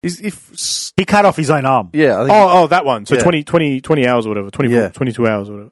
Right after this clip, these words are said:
Speaker 1: Yeah.
Speaker 3: Um, yeah, definitely. That's a horrible story.
Speaker 1: Okay. Next on the list
Speaker 2: I
Speaker 1: is
Speaker 2: mean,
Speaker 1: it
Speaker 2: there's a, you gotta have a lot of, um, what do you call it?
Speaker 3: I couldn't do it.
Speaker 1: Do what? Cut your own arm off?
Speaker 3: Yeah.
Speaker 1: What, for point of survival?
Speaker 2: There's some people that wouldn't be able to do that.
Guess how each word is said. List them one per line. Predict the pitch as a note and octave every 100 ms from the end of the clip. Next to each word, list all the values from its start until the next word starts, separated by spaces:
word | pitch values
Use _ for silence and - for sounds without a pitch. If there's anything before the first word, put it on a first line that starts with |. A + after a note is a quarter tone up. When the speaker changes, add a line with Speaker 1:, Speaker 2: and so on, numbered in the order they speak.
| _
Speaker 1:
Yeah. | - - _ -
Speaker 3:
Um, | E3 D#3+ D3 _ _ _
yeah, | C3 A#2+
definitely. | C#3 C3 A#2+ F#2+ _ _ _ _ _
That's | G3+ -
a | A2+
horrible | B2 D#3+ A#2+ G#2
story. | - B2 G2 G#2 _ G#2
Speaker 1:
Okay. | G#2 G#2+ F#2+ _ _
Next | - F3+ F#3
on | F3
the | D3+
list | D3 -
Speaker 2:
I | C4
Speaker 1:
is |
Speaker 2:
mean, | A3
Speaker 1:
it |
Speaker 2:
there's | F3+ D#3
a, | F3
you | F3
gotta | F3
have | C#3
a | A#2+
lot | A#2+ A#2
of, | G2+ F#2
um, | A2+ G#2 G2+ F#2+ F2+ F2 D#2+
what | G#2+
do | G#2+
you |
call | - G2 F#2
it? |
Speaker 3:
I | D3+
couldn't | F#3 D3+
do | A2 A2+
it. | A2 _ - _ -
Speaker 1:
Do | C3+
what? | C#3+ A2 _
Cut | D3+
your | B2+
own | B2+
arm | C#3 D3
off? | B2 B2+
Speaker 3:
Yeah. | G#2 - _ _ _
Speaker 1:
What, | - F3
for | D3+
point | - G3+
of |
survival? | - D3 F#3+ G3+ B2 E3+ _ _
Speaker 2:
There's | C#3
some | - F#3+
people | G3 F#3+
that | G3+
wouldn't | G3 G3+ E3
be | F#3+
able | F#3
to | F3+
do | E3 B3+
that. | D3 A#2